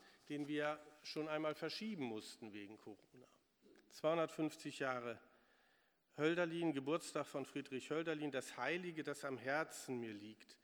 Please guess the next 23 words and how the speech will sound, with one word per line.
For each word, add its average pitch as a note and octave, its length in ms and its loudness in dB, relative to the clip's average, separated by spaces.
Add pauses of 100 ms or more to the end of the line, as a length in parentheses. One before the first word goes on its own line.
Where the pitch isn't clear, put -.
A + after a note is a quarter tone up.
(340)
das B2+ 240 -10
Gedicht. - 720 -8 (1400)
Und C3+ 420 0
wir C#3 120 0
sind F3 240 4
heute D#3 300 4
Abend D#3 280 2
mit C#3+ 120 0
einer D3 200 4
veränderten D3+ 520 0
Besetzung C#3+ 640 0
da. F2 220 -6 (1200)
Wolfgang B2+ 580 4
Braungart D3 640 4
sehen C#3+ 240 0
Sie C#3 140 -4
hinter D3+ 300 2
mir. G2 240 -6 (1080)
Wolfgang C3 440 -2
Braungart, C#3+ 520 4
der C3 80 2
Literaturwissenschaftler, C#3+ 1500 0
und D3 280 -4